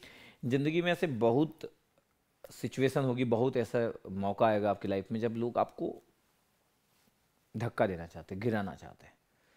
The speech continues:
अब, अ, इंपॉर्टेंट चीज़ है कि उस समय में आप कैसे रिस्पॉन्ड करोगे। एक मूवी समान आप फाइट तो कर नहीं सकते क्योंकि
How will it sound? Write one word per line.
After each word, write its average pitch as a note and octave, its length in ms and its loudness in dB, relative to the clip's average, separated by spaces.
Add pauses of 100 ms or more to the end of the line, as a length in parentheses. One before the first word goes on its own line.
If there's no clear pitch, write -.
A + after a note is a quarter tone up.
(800)
अब, C3 220 0
अ, A#2+ 500 4
इंपॉर्टेंट A#2 540 0
चीज़ C3 220 -4
है C3 80 2
कि C3+ 340 -4
उस - 220 -10
समय B2 200 0
में A#2+ 140 0
आप A2+ 160 -2
कैसे A2 240 -2
रिस्पॉन्ड G2+ 440 -6
करोगे। E2+ 420 -10
एक G2+ 200 -8
मूवी B2 300 2
समान A#2+ 320 0
आप A2+ 80 0
फाइट A2 300 2
तो G#2+ 80 -2
कर G#2+ 140 0
नहीं A2+ 120 -2
सकते A2 260 -6
क्योंकि G#2+ 360 -4